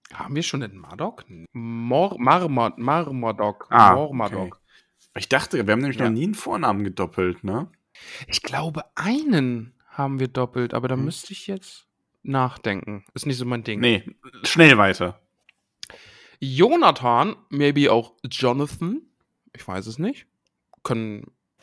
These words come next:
Speaker 1: sagen wir Jonathan.
Speaker 2: Mhm.
Speaker 1: Einfach um da, ne?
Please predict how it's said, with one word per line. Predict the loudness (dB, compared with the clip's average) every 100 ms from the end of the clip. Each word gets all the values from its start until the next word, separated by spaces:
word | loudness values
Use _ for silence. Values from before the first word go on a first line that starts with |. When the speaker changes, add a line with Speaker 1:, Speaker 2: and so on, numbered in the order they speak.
| _
Speaker 1:
sagen | -6 -6 -2
wir | -2 -4 -8 -8
Jonathan. | -2 -2 -4 -6 -8 -10 _ _ -12
Speaker 2:
Mhm. | -6 -6 -6 _ _ _ _
Speaker 1:
Einfach | -12 -10 -10
um | -10
da, | -10 -10 -10
ne? | -10 -10